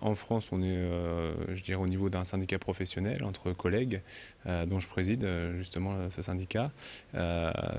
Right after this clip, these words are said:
ce qui nous permet vraiment d'avoir, on a des mêmes problématiques, notamment par rapport à nos I C P E, donc, euh, les installations classées. Puisqu'on est réglementé en France, on doit vraiment travailler selon certaines, certaines règles bien définies. Donc oui, on,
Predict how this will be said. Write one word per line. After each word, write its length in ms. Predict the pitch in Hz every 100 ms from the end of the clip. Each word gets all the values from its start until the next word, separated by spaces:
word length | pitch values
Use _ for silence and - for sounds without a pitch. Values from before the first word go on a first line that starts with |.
| 87
ce 80 |
qui 120 | - 101
nous 80 |
permet 260 | 90 95 110
vraiment 240 | 104 104
d'avoir, 260 | 107 98 101
on 120 | 95
a 80 | 101
des 140 | 98 92
mêmes 340 | 87 104 110
problématiques, 640 | - 104 101 95 - 135
notamment 320 | 98 87 92 95
par 140 | 92
rapport 240 | 92 101
à 60 | 98
nos 100 | 95
I 120 | 95
C 160 | 90 92
P 140 | 92
E, 160 | 110 131
donc, 280 | 107 101 92
euh, 220 | 92 90
les 260 | 92 87 92 - - -
installations 420 | 98 101 98 - 95
classées. 360 | 101 98 135 151 - - - - - - -
Puisqu'on 320 | 113 - 95
est 60 | 92
réglementé 440 | 90 90 90 90
en 80 | 90
France, 280 | - 139 135
on 60 | 95
doit 120 | 92
vraiment 200 | 90 95
travailler 240 | - 92
selon 220 | 98 95 92
certaines, 580 | - - 95 90 82
certaines 340 | 85 87 92 90
règles 520 | 98 98 87 82 87
bien 180 | 87 101
définies. 440 | 98 - 92 143 - - - -
Donc 180 | 92 -
oui, 100 | 123
on, 280 | 101 90